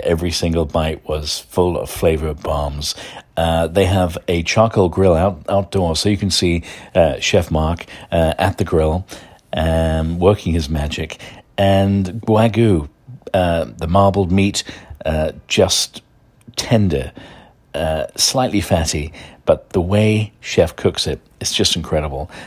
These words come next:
Uh, so lots of treats to enjoy. You can also order a bento box to go, and in that, enjoy things like Tokyo scallion, Karachi miso, Wagyu confit,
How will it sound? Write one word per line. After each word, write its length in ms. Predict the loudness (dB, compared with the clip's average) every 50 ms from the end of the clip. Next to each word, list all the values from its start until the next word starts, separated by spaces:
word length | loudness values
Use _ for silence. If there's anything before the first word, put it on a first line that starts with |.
| -14 -4 0
Uh, 160 | 2 2 2
so 160 | 2 2 4
lots 300 | 6 6 4 4 2 -4
of 80 | -6 -6
treats 360 | -2 0 0 0 0 -2 -4
to 140 | -2 0 -2
enjoy. 300 | 0 0 0 2 2 2
You 120 | 2 2
can 100 | 4 4
also 320 | 4 4 4 2 2 2 2
order 300 | 4 2 2 4 2 2
a 140 | 0 -2
bento 340 | 0 2 2 2 2 0 -2
box 300 | 2 2 2 2 2 -4
to 100 | -6 -2
go, 420 | 0 0 2 2 2 0 0 -2 -6 -8 -12 -14 -14 -16 -8 -4
and 140 | -2 2 4
in 160 | 4 4 6
that, 180 | 4 4 2 0
enjoy 300 | -2 -2 0 0 0 0
things 320 | 0 -2 -2 -2 0 -2
like 260 | -4 -4 -4 -10 _
Tokyo 380 | -2 0 0 0 2 0 -2 -2
scallion, 840 | 0 -2 0 0 0 0 0 0 -2 0 0 0 0 -2 -2 -4 -8 -14 -18 -18 -20 -20 _ _
Karachi 480 | 0 2 4 4 4 2 0 -2 -2 0
miso, 760 | 0 0 0 0 2 2 2 2 4 2 2 0 0 0
Wagyu 360 | 2 2 2 2 2 -2 -4 -4
confit, 600 | -2 -2 -4 -4 -2 -4 -2 -2 -2 -2 -4